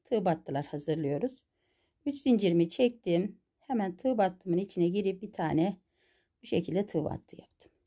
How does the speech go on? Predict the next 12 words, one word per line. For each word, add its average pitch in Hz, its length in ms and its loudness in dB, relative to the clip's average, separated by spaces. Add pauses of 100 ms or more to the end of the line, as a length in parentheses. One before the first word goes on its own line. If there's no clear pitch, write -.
(1000)
Üç 247 140 -4
zincirimi 277 480 6
çekiyorum. 247 720 2 (420)
Sıradaki 190 560 -4
tığ 202 220 -2
battımın 233 400 2
içine 226 300 -4
girip 233 420 0 (400)
şöyle 170 260 -8
bakın 160 220 -8
tığımdakinden 180 880 0
geçiyorum. 240 680 0